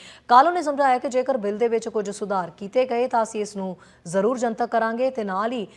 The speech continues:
ਅਸੀਂ ਪਹਿਲਾਂ ਹੀ ਬਹੁਤ ਸਾਰੇ ਹਿੱਸੇਦਾਰਾਂ ਤੋਂ ਇਹ ਸੁਣਿਆ ਕਿ ਬਿੱਲ ਕਿਉਂ ਪੇਸ਼ ਕੀਤਾ ਜਾ ਰਿਹਾ ਹੈ। ਤਾਂ ਇਹ ਦੱਸ ਦਈਏ ਕਿ ਇਸ ਬਾਰੇ ਵਿਸਥਾਰ ਦੇ ਨਾਲ ਵਿਚਾਰ ਕਰਨ ਤੋਂ ਬਾਅਦ ਸਾਨੂੰ ਇਸ ਦੀ ਲੋੜ ਕਿਉਂ ਹੈ, ਇਹ ਬਹੁਤ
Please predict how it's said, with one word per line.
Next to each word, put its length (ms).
ਅਸੀਂ 180
ਪਹਿਲਾਂ 340
ਹੀ 80
ਬਹੁਤ 220
ਸਾਰੇ 240
ਹਿੱਸੇਦਾਰਾਂ 500
ਤੋਂ 120
ਇਹ 40
ਸੁਣਿਆ 300
ਕਿ 140
ਬਿੱਲ 240
ਕਿਉਂ 180
ਪੇਸ਼ 300
ਕੀਤਾ 240
ਜਾ 200
ਰਿਹਾ 140
ਹੈ। 100
ਤਾਂ 180
ਇਹ 180
ਦੱਸ 220
ਦਈਏ 260
ਕਿ 80
ਇਸ 300
ਬਾਰੇ 320
ਵਿਸਥਾਰ 400
ਦੇ 140
ਨਾਲ 180
ਵਿਚਾਰ 460
ਕਰਨ 240
ਤੋਂ 160
ਬਾਅਦ 260
ਸਾਨੂੰ 340
ਇਸ 120
ਦੀ 120
ਲੋੜ 240
ਕਿਉਂ 320
ਹੈ, 140
ਇਹ 120
ਬਹੁਤ 380